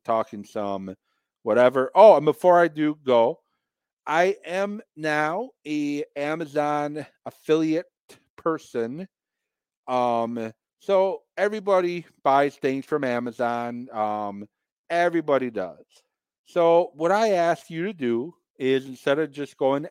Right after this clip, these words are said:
amazon dot com, help me out a little bit.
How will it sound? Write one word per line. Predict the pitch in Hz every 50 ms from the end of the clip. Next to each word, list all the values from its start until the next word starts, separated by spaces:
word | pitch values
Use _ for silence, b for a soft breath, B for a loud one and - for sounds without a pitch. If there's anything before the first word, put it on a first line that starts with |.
| - -
amazon | 127 127 135 147 156 151 127 156 143 139 147 151 143
dot | 139 135 139 - - _ -
com, | 202 170 151 139 127 120 123 127 139 156 - _ _ _ _ _ _ _ _ _ _ _ _ _ _ _ _ _ _ _ _ _ _ _ _ _ _ _ _ _ -
help | - - 262 339 330
me | 294 269
out | 240 214 175 143
a | 123
little | 113 107 98 92 82
bit. | 85 73